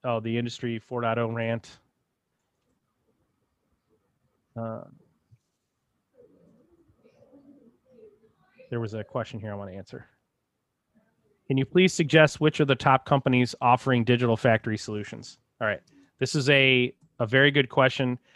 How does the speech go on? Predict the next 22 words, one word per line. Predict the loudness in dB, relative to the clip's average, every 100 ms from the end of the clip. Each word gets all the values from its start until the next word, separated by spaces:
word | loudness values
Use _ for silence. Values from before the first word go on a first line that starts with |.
| _ _ _ 0
I | 0
generally | 0 0 4 6 6 6 4
do | 2 2
not, | 4 4 4 2 -2 _ _ _ _ 0
um, | 4 4 4 2 -4 -12 _ _ _ _ _ _ _ _ _ _ _ _ _ _ -8
I |
generally | 0 4 6 6 6
don't | 6 4 2
do | 2 4
this | 6 4 -2 -14 _ -10
because | -10 -2 2 6 6 4 0 -10 -14 _ _ _ _ _ _ 2
of, | 6 6 4 2 -4 _ _ _ _ _ _
it, | -10 -8
th-, | -6 -4 2
there's | 2 2
always | 4 4 4 2
people | 0 2 2
I'm | 4
gonna | 2
miss, | 2 -2 -8 -16 -20 _ _ _ -6
okay? | -2 -2 -4 _ _ _ _ -2
But | 4 4